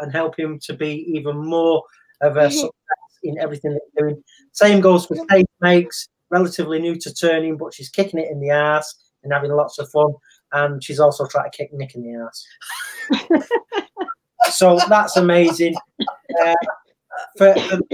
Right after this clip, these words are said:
Speaker 1: you know, for those of you, oh yeah, hi Steve as well. Happy birthday, mate. Forgot to say that to you. For those of you that can make it to the Harrogate show this weekend,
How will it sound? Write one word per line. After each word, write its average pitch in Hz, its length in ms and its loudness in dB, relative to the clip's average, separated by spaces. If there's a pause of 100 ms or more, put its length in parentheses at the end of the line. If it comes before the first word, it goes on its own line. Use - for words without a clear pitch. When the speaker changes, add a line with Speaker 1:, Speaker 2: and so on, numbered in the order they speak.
(380)
Speaker 1:
you 196 160 4
know, - 80 -6 (520)
for 185 100 0
those 214 400 4
of 185 160 2
you, 190 220 8 (100)
oh 202 120 4
yeah, 202 200 6
hi 208 240 4
Steve 185 380 0
as 175 100 -6
well. 190 160 2
Happy 185 200 -2
birthday, 180 380 0
mate. 170 360 -4
Forgot - 280 -8
to - 100 -20
say 170 180 -4
that 143 180 -8 (160)
to 143 180 -8 (120)
you. 349 80 -8 (540)
For 175 80 -2
those 196 380 2
of 180 120 -2
you 175 120 -2
that 160 220 -4
can 175 240 -2
make 160 300 -4
it 143 160 -8
to 156 120 -12
the 147 100 0
Harrogate 151 440 -2
show 151 340 0
this 135 180 -12
weekend, 147 640 -2